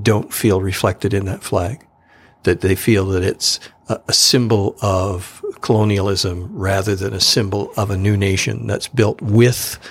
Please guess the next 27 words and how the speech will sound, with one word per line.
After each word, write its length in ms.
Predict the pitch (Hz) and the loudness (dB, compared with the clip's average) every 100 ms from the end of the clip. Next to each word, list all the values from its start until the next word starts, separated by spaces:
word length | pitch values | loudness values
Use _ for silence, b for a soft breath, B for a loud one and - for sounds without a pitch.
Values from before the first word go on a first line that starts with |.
| B B B | B B B
a 80 | 135 | -4
partnership 800 | - - - 113 98 - 104 - | -4 -4 -4 -4 -4 -2 -2 -4
between 320 | - 104 95 | -4 -2 0
all 160 | 98 101 | 2 0
the 80 | |
people 320 | - 110 107 95 | 0 -2 -2 -6
that 100 | - | -4
live 180 | 101 | -6
here, 300 | - 98 101 - B B B B | -4 -4 -4 -8 B B B B
some 360 | - 120 101 | 0 2 2
that 160 | 104 117 | 0 0
were 140 | 101 | 0
here 420 | 87 117 95 90 - _ _ _ _ _ _ _ _ - | 2 4 4 2 -4 _ _ _ _ _ _ _ _ -6
for 100 | - | -4
twenty-five 580 | - 120 98 - 98 - | 0 2 2 0 0 2
thousand 380 | 98 92 107 | 0 2 -2
years 260 | 95 98 90 | -2 -2 -2
and 100 | 101 | -2
some 240 | - 101 | 0 0
that 120 | 95 92 | 0 0
are 140 | 92 | 0
here 200 | 87 104 | 0 -2
for 200 | - 90 | -2 -4
two 160 | - 110 | 0 0
hundred 180 | 90 | 0
fifty 260 | - 135 101 | 0 0 2
years. 340 | 90 90 - | 0 -4 -8